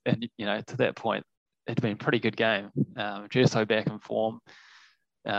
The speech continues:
and looking good for Jeju, but that was after a pretty, you know, rubbish game week,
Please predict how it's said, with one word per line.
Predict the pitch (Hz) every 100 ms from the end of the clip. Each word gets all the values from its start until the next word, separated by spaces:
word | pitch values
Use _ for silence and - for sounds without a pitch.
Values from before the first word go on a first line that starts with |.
| 104
and | 107
looking | 110 127
good | 113 104
for | -
Jeju, | - 104 104 104
but | - - - _ _ _ _ _ _ _ _
that | 117 113
was | 104 104 - - _ _ _ _ _ _ -
after | 120 110 113
a | 113
pretty, | - 123 104
you | 104 - _ -
know, | 104 95
rubbish | 101 113 107 107 - - _ _ - - - - _ _ _ -
game | 101 98
week, | 98 -